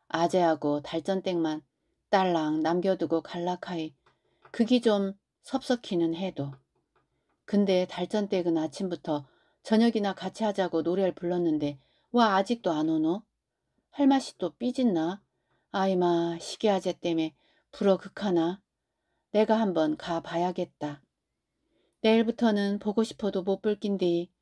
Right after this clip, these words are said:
시기 아재여, 우리 가고 없어도 웃자둔둥 달전댁하고는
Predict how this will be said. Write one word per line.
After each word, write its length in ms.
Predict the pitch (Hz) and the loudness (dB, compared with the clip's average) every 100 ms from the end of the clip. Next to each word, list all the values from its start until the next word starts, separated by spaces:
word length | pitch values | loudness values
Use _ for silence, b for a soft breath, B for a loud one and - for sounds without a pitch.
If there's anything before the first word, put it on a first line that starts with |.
| _ _ _ _ | _ _ _ _
시기 320 | - 233 226 | -8 2 4
아재여, 600 | 208 196 180 170 170 180 _ _ _ | 4 2 2 2 0 -6 _ _ _
우리 200 | 196 185 | -2 0
가고 360 | 180 190 180 175 | 0 -4 0 0
없어도 600 | 175 - 180 170 165 165 - - | 0 -2 0 0 -2 -4 -10 -10
웃자둔둥 800 | 170 - 175 175 165 165 156 160 _ _ - | -4 0 2 2 0 0 0 -2 _ _ -8
달전댁하고는 1120 | 185 180 196 175 165 160 - - 165 156 | -4 0 0 2 0 -4 -8 -4 -2 -2